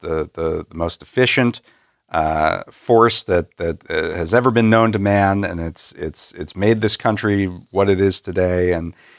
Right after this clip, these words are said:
and there's this mythology that has built up, and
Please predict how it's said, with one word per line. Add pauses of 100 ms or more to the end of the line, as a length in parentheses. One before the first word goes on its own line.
(140)
and
there's
this
mythology
that
has
built
up, (600)
and